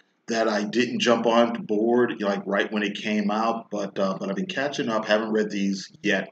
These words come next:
obviously, but the first three issues are just really amazing and, uh, just really great, great comic book work here. This cover here, maybe somebody can help me out,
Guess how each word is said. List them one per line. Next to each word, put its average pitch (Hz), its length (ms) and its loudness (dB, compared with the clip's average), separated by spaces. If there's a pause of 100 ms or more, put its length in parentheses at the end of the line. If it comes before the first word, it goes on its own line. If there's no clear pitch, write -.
(120)
obviously, 90 680 -4
but - 240 -8
the 87 60 -10
first 120 320 -2
three 117 180 0
issues 104 400 0 (500)
are 98 120 0
just 95 220 -2
really 117 360 4
amazing 101 880 0 (100)
and, 98 300 -2
uh, 95 240 -2 (320)
just 110 240 -4
really 147 300 6
great, 117 380 2
great 110 300 0
comic 101 440 -2
book 98 160 -6
work 95 260 -2
here. 95 300 -2 (380)
This - 200 8
cover 208 380 6
here, 190 500 4 (2000)
maybe 190 300 6
somebody 190 280 4
can 175 120 4
help 151 240 6
me 156 120 4
out, 160 380 4